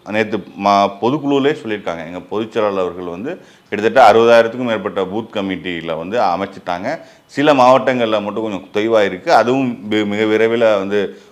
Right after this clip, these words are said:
முடிக்கப்படும். தொண்ணூறு சதவீதம் முடிந்து விட்டது. மீதி இருக்கிற பணிகளும் முடித்து, ஆ, வ-, வர ஏப்ரல் மாசத்துல கண்டிப்பா,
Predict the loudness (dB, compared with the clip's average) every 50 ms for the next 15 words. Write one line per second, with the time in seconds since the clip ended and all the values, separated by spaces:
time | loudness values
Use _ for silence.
0 | _ _ -8 -6 -4 -2 -2 -2 0 0 -2 -2 -2 -4 -8 -14 -20 -20 _ _
1 | _ -6 -4 -2 -2 -2 0 0 0 0 0 0 0 -2 -2 -2 -2 -2 -4 -4
2 | -4 -4 -4 -4 -4 -4 -4 -2 -2 0 0 0 -2 -2 -2 -4 -4 -4 -6 -6
3 | -6 -6 -6 -6 -6 -6 -8 -6 -6 -6 -6 -6 -8 -14 -20 _ _ _ _ -4
4 | -2 0 2 2 4 2 2 2 2 0 0 -2 -4 -8 -14 -20 _ _ -4 0
5 | 2 4 4 4 2 0 -2 0 0 0 2 2 2 2 2 2 0 -2 2 2
6 | 2 2 2 0 -4 -4 -6 -8 -18 -20 _ _ -6 -2 0 2 2 2 2 2
7 | 0 -2 -6 -14 -20 _ _ _ _ _ _ _ -2 -2 0 0 0 0 2 2
8 | 2 4 4 4 4 4 2 2 0 -2 -4 -6